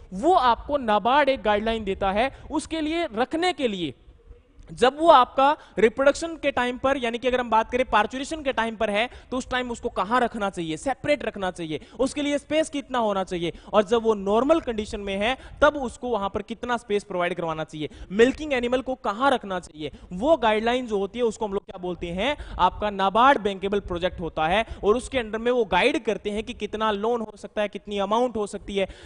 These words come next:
लेकिन वो अमाउंट यहां पर आपसे अब नहीं पूछी जाएगी, क्योंकि उन लोगों ने जो नाबार्ड के अंदर बैंकेबल प्रोजेक्ट में जो अमाउंट लिख रखा है वो काफी टाइम पुराना है,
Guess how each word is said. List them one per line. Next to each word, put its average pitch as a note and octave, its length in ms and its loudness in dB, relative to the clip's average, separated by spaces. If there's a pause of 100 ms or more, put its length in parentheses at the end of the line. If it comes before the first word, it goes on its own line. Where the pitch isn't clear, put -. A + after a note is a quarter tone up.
लेकिन A3+ 440 0
वो C4+ 220 2
अमाउंट A#3 600 2
यहां B3 300 -2
पर B3 140 0
आपसे A3 300 0
अब A3 100 -4
नहीं A3+ 140 -6
पूछी G3 260 -8
जाएगी, G#3 260 0
क्योंकि C#4 220 -8
उन B3 240 -6
लोगों B3+ 320 0
ने B3+ 100 0
जो B3+ 140 -4
नाबार्ड A#3 480 4
के A#3+ 80 -4
अंदर A3+ 160 -4
बैंकेबल G#3+ 320 -4
प्रोजेक्ट G#3+ 300 -8
में A3+ 100 -8
जो G#3+ 160 -4
अमाउंट A3 220 -2
लिख F#3+ 140 -2
रखा F#3 240 -2
है A#3 140 2 (240)
वो D4+ 100 0
काफी D#4+ 320 0
टाइम D4+ 240 2
पुराना G3 340 0
है, C#3+ 80 -4